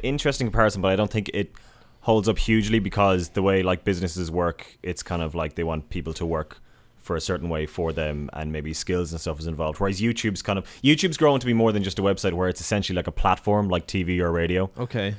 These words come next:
Speaker 1: Um, but also when they came out and said what was wrong, they apologized. And they were like, "Oh yeah, okay, you're totally right." And, uh, it didn't just fall over the,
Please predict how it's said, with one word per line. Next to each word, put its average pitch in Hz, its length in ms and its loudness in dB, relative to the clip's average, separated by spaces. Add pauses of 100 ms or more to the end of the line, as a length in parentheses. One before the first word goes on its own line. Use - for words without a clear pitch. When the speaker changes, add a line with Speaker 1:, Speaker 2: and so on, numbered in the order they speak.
Speaker 1:
Um, 90 560 4
but - 220 2
also 127 680 6
when 113 200 2
they 101 120 2
came 107 240 2
out 110 440 2 (160)
and 92 240 0
said 92 540 0 (360)
what 92 140 0
was 87 140 -2
wrong, 101 300 4
they 85 100 -2
apologized. 98 560 2 (180)
And 95 100 -6
they 101 60 0
were 101 80 2
like, 101 160 -2
"Oh 135 100 6
yeah, 98 220 2
okay, 82 320 -4 (180)
you're 90 100 -6
totally 82 260 -2
right." 78 220 -4 (460)
And, 110 120 0
uh, 117 180 2
it 123 180 -2
didn't 147 240 0
just 131 200 -2
fall 120 300 4
over 107 220 2
the, 90 640 0